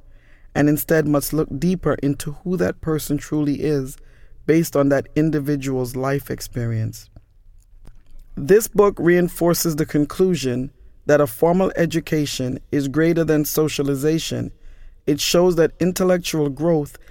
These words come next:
and a change in perspective will reform hate. Your Eyes Can't See My Heart provides the reader with a feeling of empowerment that only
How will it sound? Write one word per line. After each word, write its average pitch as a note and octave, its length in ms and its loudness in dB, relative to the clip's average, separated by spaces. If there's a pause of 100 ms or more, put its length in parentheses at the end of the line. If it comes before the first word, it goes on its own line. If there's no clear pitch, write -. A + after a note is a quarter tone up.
(240)
and D3 180 4
a C#3 60 4
change E3 640 0
in C3+ 160 2
perspective B2 720 -4 (480)
will C#3+ 180 4
reform D3 580 2
hate. C#3 520 -6 (540)
Your D3 300 4
Eyes D#3+ 320 2
Can't F#3 280 0
See F#3 220 0
My F3+ 220 2
Heart C3 500 -6 (440)
provides D3 480 2
the C3 100 2
reader C3+ 480 0 (400)
with C#3+ 160 4
a C3+ 40 4
feeling F3 460 4
of C3+ 140 2
empowerment C3+ 840 0 (440)
that C#3+ 140 4
only D3 300 4